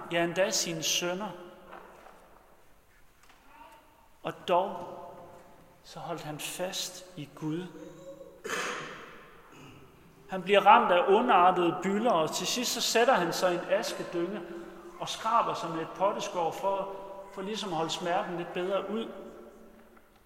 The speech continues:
Og han råber til ham, han klager sin nød til Gud.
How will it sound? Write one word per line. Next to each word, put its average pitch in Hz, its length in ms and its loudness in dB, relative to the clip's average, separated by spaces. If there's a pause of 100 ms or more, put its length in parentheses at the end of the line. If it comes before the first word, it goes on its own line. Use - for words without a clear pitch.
(1800)
Og 175 100 -4
han 202 140 -2
råber 233 440 6
til 175 160 -2
ham, 160 120 -6
han 165 160 -6
klager 233 360 2
sin 220 220 0
nød 240 340 -2
til 175 220 -4
Gud. 180 180 -2